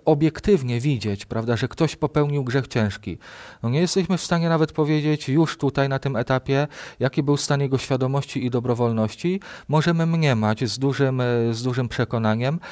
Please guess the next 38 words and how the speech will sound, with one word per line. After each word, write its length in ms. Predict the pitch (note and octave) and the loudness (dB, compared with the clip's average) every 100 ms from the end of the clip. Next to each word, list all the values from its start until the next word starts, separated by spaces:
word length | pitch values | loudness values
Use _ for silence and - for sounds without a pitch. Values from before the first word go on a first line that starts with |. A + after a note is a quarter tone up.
| - - - - | -14 -14 -16 -4
ale 240 | B2 B2 B2 | 2 4 4
nawet 440 | D3 G#3+ F3+ C#3+ | 4 4 2 2
jeżeli, 440 | C#3 A#2+ C3+ A#2 | 2 2 0 0
prawda, 380 | G2+ G#2+ G#2 G#2+ | -2 -4 -2 -2
taka 300 | G#2 B2 B2+ | -2 -2 -2
osoba 360 | A#2 - C3 B2+ | -2 -2 -2 0
umarła, 440 | B2+ B2+ C3+ C3 | 0 0 2 2
nie 160 | C3 D3 | 2 0
wyspowiadawszy 760 | C3+ - C3+ C3 B2 A#2+ - | -2 -2 0 2 0 -2 -4
się, 160 | A#2+ C#3+ | -4 -4
no 100 | C#3 | -4
to 100 | C#3 | -4
nie 140 | C3+ | -4
wiemy, 380 | C3 C#3 C#3+ C3+ | 0 0 0 0
jaki 300 | A2 C3 - | 0 0 -2
był 220 | B2+ C3 A#2+ | 0 0 0
ostatni 460 | B2+ C3+ B2 - | -2 -4 -6 -6
akt 200 | A#2 A2+ | -6 -4
woli, 260 | A2+ A2+ G2+ | -2 -2 -2
prawda? 340 | A2 G#2+ A2 | -4 -2 -2
Być 240 | - A#2 A#2+ | -2 -4 -4
może 260 | C3 C3 | -4 -4
ta 240 | - B2 B2 - - - - | 0 0 0 -8 -16 -18 -6
oso-, 260 | B2 C#3 - | -4 -2 -4
osoba 360 | A#2 - B2 A#2+ | -2 -2 -2 0
pragnęła 540 | A#2+ A#2 A#2+ B2+ A2 | -2 0 0 0 0
spowiedzi, 520 | - A2 G#2 G#2 G#2 | -2 -6 -4 -4 -6
pragnęła 420 | G2+ A2+ B2 A#2+ | -4 -4 -2 -2
pojednania 420 | A2 A2 A2+ A2+ G#2+ | 0 0 0 -2 -4
z 40 | |
Bogiem, 320 | A2+ D#3 E3+ | -4 -4 -4
natomiast 400 | E3 E3 D#3 C#3+ | -4 -4 -4 -4
tylko 280 | - D#3+ D3+ | -4 -4 -2
i 120 | C3+ | -2
wyłącznie 420 | C3 C3+ C#3 - | -2 -2 -4 -6
ze 120 | A#2+ A#2+ | -4 -4
względu 340 | A#2 B2+ B2+ | -4 -6 -4
na 200 | B2 A#2 | 0 -2